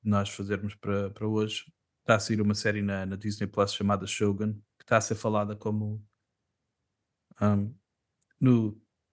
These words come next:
n-, nas reviews que eu te-, nas poucas reviews que eu estou a ver, que ainda são, tipo, reviews preliminares e estão, tipo, de malta que já viu a,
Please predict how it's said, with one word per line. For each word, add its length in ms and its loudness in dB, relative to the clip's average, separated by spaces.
n-, 320 -6
nas 220 4
reviews 420 0
que 80 -2
eu 100 -2
te-, 160 -16
nas 160 4
poucas 320 4
reviews 300 -2
que 80 -6
eu 20 -6
estou 160 -2
a 40 2
ver, 180 0
que 80 -4
ainda 100 0
são, 180 -4
tipo, 220 -8
reviews 260 -4
preliminares 680 0
e 20 -8
estão, 220 -8
tipo, 280 -16
de 160 -12
malta 240 4
que 120 -12
já 100 4
viu 260 -2
a, 240 -4